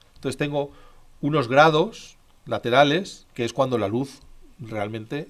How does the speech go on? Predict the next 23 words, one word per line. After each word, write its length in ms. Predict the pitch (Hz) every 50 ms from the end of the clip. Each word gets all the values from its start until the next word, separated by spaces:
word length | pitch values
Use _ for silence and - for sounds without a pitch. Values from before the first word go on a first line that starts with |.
| - -
se 160 | - - -
polariza. 540 | - - 98 95 - - - - - - - _ - - - - _ _ _ - - - - - -
Esto 180 | 135 - 190 170
sería 240 | 165 175 175 180 185
la 80 | 180
absorción 480 | 151 - - - 117 110 - 139 151 160
selectiva 720 | - - 135 117 104 - - - 165 165 143 135 190 208 - - - _ _ - _ _ - - - _ -
de 360 | 120 123 120 120 123 135 - -
esa 240 | 151 127 - 143 -
componente 540 | 135 123 123 123 113 123 131 127 110 123 117
tangencial 640 | 110 101 101 - 110 101 - - 123 120 117 120
de 100 | 113 113
la 80 | 110 113
luz, 260 | 135 156 165 170 170 - - - _ _ _ _ _ _ _ _ _ _ _ _ _ _ _ _ _ _ _ _ _ _ - - - _ _ _
que 100 | - -
actúa 220 | 123 - - 160 170
de 80 | 175
la 60 | 165 -
siguiente 300 | 139 131 139 131 - 117
manera 440 | 117 117 135 151 139 135 143 147 -
con 180 | - 120 104
el 120 | 107 104 101
polarizador, 640 | - 104 101 101 98 - 110 107 123 135 143 151 147